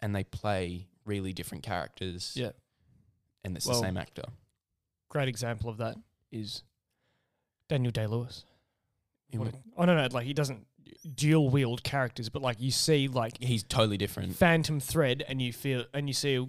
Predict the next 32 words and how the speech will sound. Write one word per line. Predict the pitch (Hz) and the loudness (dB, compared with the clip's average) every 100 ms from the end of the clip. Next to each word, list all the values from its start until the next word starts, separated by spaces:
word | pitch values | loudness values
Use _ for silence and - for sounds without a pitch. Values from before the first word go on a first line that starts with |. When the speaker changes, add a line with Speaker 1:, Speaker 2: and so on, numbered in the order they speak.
| 131 | -4
Speaker 2:
uh, | 135 123 120 | -2 0 2
There | 131 | 2
Will | 123 | 2
Be | 117 | 0
Blood. | 123 120 110 127 | 0 0 0 -2
Speaker 1:
Yeah, | 107 98 98 - | 0 2 0 -2
totally | 110 95 | 0 0
Speaker 2:
Completely | 90 151 151 127 | 2 2 2 0
Speaker 1:
different. | 127 120 120 113 | -2 -4 -6 -8
Speaker 2:
different. | 127 | -8
It's | 127 | -4
so, | - 151 143 135 143 | -2 0 0 0 -2
like, | 127 - _ - | -6 -6 _ -12
it | 151 | -8
feels | 160 147 | -2 -2
like | 131 120 | -2 -6
a | |
different | 131 147 131 117 | 0 0 0 0
person | 127 120 127 | 0 0 -4
playing | 117 107 | -4 0
the | |
Speaker 1:
Yeah. | 92 90 | 0 0
Speaker 2:
role. | 107 _ _ _ _ _ _ | -2 _ _ _ _ _ _
Speaker 1:
Yeah. | 107 90 92 _ 131 | 0 0 0 _ 2
L-, | - | 6
I | 156 | 6
love, | 147 135 127 - | 6 4 2 0
I | 110 | 0
love | 110 104 | 2 0
that | 95 - | -2 -2
kind | 90 90 | -6 -4
of | 90 | -6